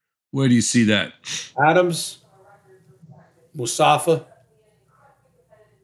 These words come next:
Speaker 2: and West. I think they play those. I think they play those three guys together, at least to start.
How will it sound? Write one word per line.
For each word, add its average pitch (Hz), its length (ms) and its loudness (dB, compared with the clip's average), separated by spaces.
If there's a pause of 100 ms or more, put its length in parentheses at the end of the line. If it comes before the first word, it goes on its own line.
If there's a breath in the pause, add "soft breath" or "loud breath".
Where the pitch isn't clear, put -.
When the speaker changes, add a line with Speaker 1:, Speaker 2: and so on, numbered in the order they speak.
(140)
Speaker 2:
and 123 840 -4
West. - 360 -6 (1160)
I 113 80 -16
think 110 200 -10
they 117 100 -4
play 123 200 -2
those. 120 240 2 (880 soft breath)
I - 40 -20
think 127 200 -8
they 135 120 -2
play 135 200 -2
those 135 260 -4
three 139 160 -8
guys 131 300 -2
together, 123 500 -4 (880)
at - 60 -18
least 151 260 -2
to 139 80 -12
start. 135 520 -2